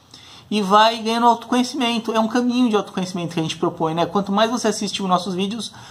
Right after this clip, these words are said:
mais autoconhecimento você vai ter. E pra isso, se você se inscrever no nosso canal e ativar o sininho pra receber as notificações,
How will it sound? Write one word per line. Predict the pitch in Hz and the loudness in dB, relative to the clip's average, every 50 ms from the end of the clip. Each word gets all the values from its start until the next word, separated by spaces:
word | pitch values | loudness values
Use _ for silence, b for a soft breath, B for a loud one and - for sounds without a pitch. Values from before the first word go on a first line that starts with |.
| B B B B | B B B B
mais | 180 202 202 214 | 0 2 2 2
autoconhecimento | 226 220 - - 226 214 226 240 240 220 208 - | -2 -4 -2 -2 -2 -2 0 -2 -2 -2 -2 0
você | 220 233 220 - 220 | -2 -2 0 0 0
vai | 220 254 254 | 0 0 0
ter. | 254 - 214 214 220 - - B B B B B B B B | 2 0 0 0 0 -6 -16 B B B B B B B B
E | 190 202 214 208 208 202 - | -2 0 0 0 -2 -2 0
pra | 202 208 | 0 0
isso, | 208 208 - - - - | 0 0 -4 -10 -12 -10
se | - - 202 | -6 -4 -2
você | 214 202 - 240 254 | -2 -2 0 -2 -2
se | - - | -2 -2
inscrever | 226 - - - 214 196 196 196 | -4 -2 -2 0 0 2 2 0
no | 196 196 | 0 2
nosso | 190 190 185 185 - | 2 2 0 0 -4
canal | - 202 175 165 160 175 190 196 185 | -4 -4 -2 2 6 6 6 6 4
e | 196 | 0
ativar | 185 - - 190 196 | -2 -2 -2 0 -2
o | 196 | -2
sininho | 190 - 185 180 180 180 | -2 -2 -6 -4 -4 -2
pra | 180 185 | -2 -2
receber | 175 175 175 170 175 180 | -2 -2 -4 -2 0 0
as | 170 | 0
notificações, | 180 180 - - - 165 147 - - 190 220 240 220 185 - - | 0 -2 -4 -4 -4 -4 -4 0 0 2 2 2 0 -2 -4 -8